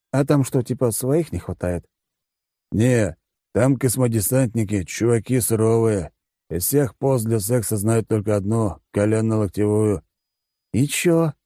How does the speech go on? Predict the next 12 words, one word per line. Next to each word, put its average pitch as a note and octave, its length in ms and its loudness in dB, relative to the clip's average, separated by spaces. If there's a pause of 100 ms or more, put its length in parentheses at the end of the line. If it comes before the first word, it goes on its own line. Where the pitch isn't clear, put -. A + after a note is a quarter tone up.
(680)
«Ну, A#2 460 2
у A2 60 -2
тамошних A2+ 680 0
девушек A#2+ 460 0
более A#2 320 0
тонкая A#2 460 0
душевная A2 480 -2
организация». G#2 800 -2 (800)
«Да E3+ 220 2
ладно, A2+ 520 0 (180)
в - 60 -16
смысле?» A2 500 -2